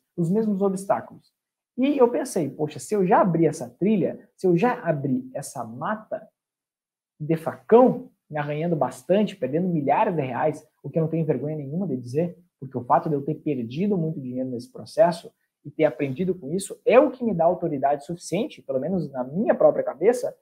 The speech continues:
pra eu vir aqui e te dizer qual que eu considero o melhor caminho a seguir. Mas foi diante de tantas perdas, não faz sentido deixar que outras pessoas também passem por todo esse processo, se tem um processo muito mais fácil, em que eu posso direcionar,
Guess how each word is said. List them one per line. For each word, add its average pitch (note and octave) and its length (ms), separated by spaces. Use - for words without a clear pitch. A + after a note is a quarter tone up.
pra F3 100
eu E3 80
vir B3 200
aqui A#3+ 420
e F3 100
te F#3+ 160
dizer E3 440
qual A3+ 280
que - 60
eu A3 60
considero F3 440
o F3+ 40
melhor D3 260
caminho A#2+ 240
a - 20
seguir. - 200
Mas D#3+ 140
foi G3+ 340
diante A3 320
de F#3+ 320
tantas B3+ 360
perdas, G3+ 480
não G#3+ 120
faz C#4 160
sentido G#3+ 320
deixar F3+ 240
que F#3 120
outras F#3+ 220
pessoas F3 320
também F3+ 400
passem D#3 340
por C3+ 140
todo D#3+ 160
esse D3 160
processo, F3+ 540
se - 140
tem C#4+ 160
um D4 60
processo G#3 440
muito F#3+ 220
mais F3+ 280
fácil, - 460
em D#3 60
que - 80
eu E3 80
posso E3+ 380
direcionar, C#3 720